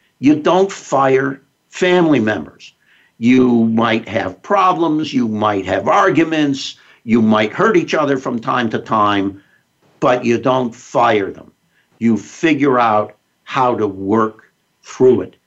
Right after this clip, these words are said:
and you hang together. And I realized at that moment that I really had a lot to learn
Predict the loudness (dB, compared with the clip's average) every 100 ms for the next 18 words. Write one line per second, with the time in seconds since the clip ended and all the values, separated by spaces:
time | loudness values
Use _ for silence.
0 | _ _ -6 -2 0 0 -2 -4 -2 0
1 | 0 -2 -4 0 0 -2 -6 _ _ _
2 | -20 -20 _ _ -8 -4 -2 -2 -4 -10
3 | _ _ _ -2 0 0 0 0 0 0
4 | 0 -2 -8 -12 -10 -4 -2 -2 -2 -2
5 | -2 -6 -12 _ _ _ _ -4 -2 -2
6 | -6 -12 _ _ _ _ _ _ -6 -2
7 | -2 -2 0 -2 -2 -6 -6 -6 -6 -10
8 | -10 -8 -4 -2 0 -2 -6 -10 -6 -4
9 | -4 -6 -14